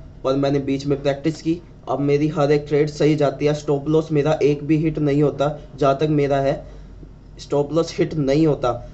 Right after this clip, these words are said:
और जो stop loss हिट, हिट होता है मैं जल्दी जल्दी में होता हूँ। Live स्ट्रीम में भी मैंने बताया होगा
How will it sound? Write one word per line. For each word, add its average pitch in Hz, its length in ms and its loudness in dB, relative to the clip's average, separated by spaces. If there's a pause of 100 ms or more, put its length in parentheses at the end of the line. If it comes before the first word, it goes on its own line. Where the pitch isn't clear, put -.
(140)
और 131 80 2
जो 147 200 2
stop 151 320 0
loss 165 180 2
हिट, 170 160 0 (320)
हिट 170 260 0 (120)
होता 135 240 0
है 175 120 2
मैं 151 340 2
जल्दी 151 300 4
जल्दी 151 300 2
में 160 100 4
होता 127 220 0
हूँ। 165 260 0
Live 135 140 2
स्ट्रीम 156 220 -2
में 151 120 2
भी 151 120 2
मैंने 143 240 0
बताया 135 320 2
होगा 143 320 2